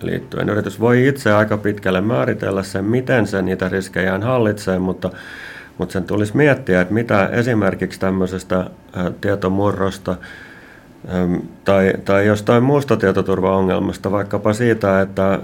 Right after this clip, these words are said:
että konesalissa laukeaa palosammutus ja, ja, ö, tietokoneet tuhoutuu yksi, kaksi. Mitä siitä seuraa sille yritykselle tai mitä siitä seuraa näille ihmisille, joiden tietoja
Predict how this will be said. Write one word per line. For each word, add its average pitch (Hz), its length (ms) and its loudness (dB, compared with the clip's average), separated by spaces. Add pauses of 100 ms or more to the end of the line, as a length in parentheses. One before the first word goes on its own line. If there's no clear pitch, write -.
(120)
että 95 260 -2 (360)
konesalissa 95 960 2 (120)
laukeaa 98 720 2 (200)
palosammutus 90 880 2
ja, 92 300 0
ja, 92 180 0 (160)
ö, - 220 -8 (360)
tietokoneet 92 720 -2
tuhoutuu 98 640 -2
yksi, - 200 -8
kaksi. - 260 -6
Mitä 110 260 2
siitä 101 440 0 (320)
seuraa 95 540 4
sille 85 240 -2
yritykselle 113 760 0
tai 95 260 0
mitä 95 240 0
siitä 92 260 -2
seuraa 90 480 0
näille 92 380 0
ihmisille, 90 480 0
joiden 92 380 -2
tietoja 90 540 -4